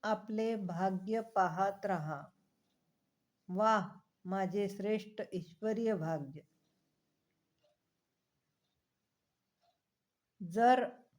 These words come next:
मिळवायचे आहे, तर नेहमीसाठीचे भाग्य मिळवायचे. प्राप्ती पण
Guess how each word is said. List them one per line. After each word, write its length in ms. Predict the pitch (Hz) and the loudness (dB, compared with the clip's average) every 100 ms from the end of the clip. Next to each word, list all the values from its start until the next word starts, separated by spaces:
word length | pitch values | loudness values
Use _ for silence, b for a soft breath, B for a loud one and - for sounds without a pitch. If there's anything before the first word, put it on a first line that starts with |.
| _ _ _ - | _ _ _ -10
मिळवायचे 720 | 208 220 220 233 240 240 262 | 0 2 6 6 6 4 6
आहे, 500 | 254 220 202 226 320 - _ _ _ _ - | 8 8 4 2 0 -2 _ _ _ _ 4
तर 160 | 226 | 4
नेहमीसाठीचे 1200 | 220 214 202 214 233 285 269 233 185 220 208 - 247 | 6 4 4 4 4 2 4 4 4 -2 -6 0 0
भाग्य 480 | 196 190 185 185 226 | 2 -2 -2 -4 0
मिळवायचे. 800 | 214 196 190 185 165 160 160 - _ _ _ _ _ _ _ _ _ _ _ _ _ _ _ _ _ - | 2 2 4 4 2 -8 -12 -16 _ _ _ _ _ _ _ _ _ _ _ _ _ _ _ _ _ -2
प्राप्ती 540 | 214 208 208 - 247 | 2 2 0 -4 -2
पण 280 | 247 254 262 | 2 2 2